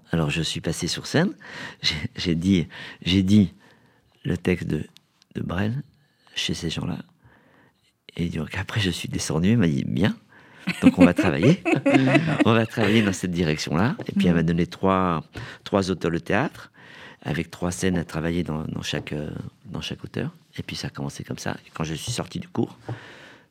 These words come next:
Speaker 1: j'ai, j'ai, je me suis dit, « C'est ça. »
Speaker 2: C'est ce que je veux faire.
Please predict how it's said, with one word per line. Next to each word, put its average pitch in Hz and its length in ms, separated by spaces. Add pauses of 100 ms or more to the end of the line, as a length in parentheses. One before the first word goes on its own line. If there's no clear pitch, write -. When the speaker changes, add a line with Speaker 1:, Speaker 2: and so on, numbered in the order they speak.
Speaker 1:
j'ai, - 280
j'ai, 85 280
je - 320
me 87 60
suis - 160
dit, « 95 240 (720)
C'est - 180
ça. » - 200 (920)
Speaker 2:
C'est 175 100
ce - 80
que 170 80
je 151 80
veux 180 80
faire. - 240